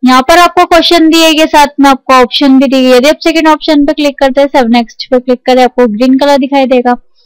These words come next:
यदि आप question का answer नहीं देना चाहते, सेव next पे click करें, आपको brown color दिखाई देगा।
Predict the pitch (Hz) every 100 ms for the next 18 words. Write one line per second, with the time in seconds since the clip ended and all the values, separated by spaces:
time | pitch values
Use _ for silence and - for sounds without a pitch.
0 | - _ _ _ 302 311 359 359 349 330
1 | 320 320 311 302 311 262 262 269 294 302
2 | 311 302 294 302 269 269 - - - 277
3 | 285 - 277 269 262 240 214 247 254 285
4 | 294 277 277 277 254 240 240